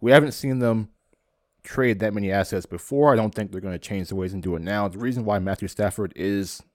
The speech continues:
the, you know, the one that they're going heavily after is because he's more affordable, as you said, Sam, than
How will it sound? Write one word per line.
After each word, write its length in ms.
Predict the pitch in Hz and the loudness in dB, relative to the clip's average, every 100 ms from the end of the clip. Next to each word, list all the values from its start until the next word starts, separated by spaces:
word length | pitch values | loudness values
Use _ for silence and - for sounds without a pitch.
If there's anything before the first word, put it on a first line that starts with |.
| _ | _
the, 280 | 82 90 87 - | -6 -4 -6 -6
you 140 | 92 | -4
know, 100 | 87 | -4
the 140 | 82 | -4
one 240 | 90 90 90 | -2 -2 -2
that 200 | 87 82 | -4 -4
they're 200 | 92 90 | -4 -4
going 280 | 101 92 90 | -2 -2 -2
heavily 340 | 95 87 87 | -4 -4 -2
after 260 | 98 - 85 | -2 -2 -8
is 80 | |
because 360 | 82 - 98 87 | -8 -2 -2 -2
he's 140 | 90 | -8
more 200 | 90 87 | -6 -4
affordable, 520 | 82 - 101 85 82 76 - - _ _ _ | -4 -2 -2 -2 -6 -8 -16 -20 _ _ _
as 240 | - 92 - | -2 -2 0
you 100 | 95 | -6
said, 260 | - 90 | -4 -6
Sam, 400 | - 87 82 78 - | -4 -6 -6 -6 -12
than 540 | 82 95 95 87 82 | -2 0 2 0 -6